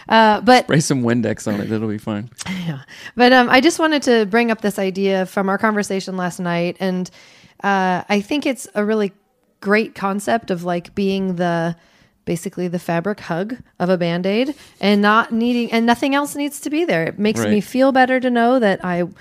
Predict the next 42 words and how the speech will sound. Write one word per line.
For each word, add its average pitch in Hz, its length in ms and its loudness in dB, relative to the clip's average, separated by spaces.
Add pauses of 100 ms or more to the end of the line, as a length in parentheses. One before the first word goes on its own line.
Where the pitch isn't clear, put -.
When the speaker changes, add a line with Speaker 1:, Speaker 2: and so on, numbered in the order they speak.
(240)
Speaker 1:
now 196 260 2
it 220 100 4
won't 214 200 2
get 233 120 0
infected 240 500 -2
'cause 170 200 -6
Seth 202 180 -6
is 196 100 -8
helping, 185 580 0
Speaker 2:
Mm-hmm. 120 340 -4
Speaker 1:
that, 202 180 0
you 208 100 2
know, 196 100 2
make 196 200 0
it 175 140 -4
better, 196 440 4
not 175 240 -2
make 208 200 -2
it 214 100 -4
worse. 196 380 0
And 175 120 -6
I 165 120 -6
didn't 170 220 -4
ask 175 260 -6
him 208 100 -2
to 214 80 -2
fix - 280 -6
it. 214 100 2
I 196 100 2
just 180 240 -6
asked 185 260 -4
for - 140 -4
the 175 80 0
fabric 190 360 -2
hugness 185 540 -2
Speaker 2:
Mm. 180 100 0
Speaker 1:
of 175 100 -2
a 175 40 2
Band-Aid. 185 540 0
Speaker 2:
Yeah. 104 180 0 (260)
Speaker 1:
And, 196 240 2
um, 185 380 0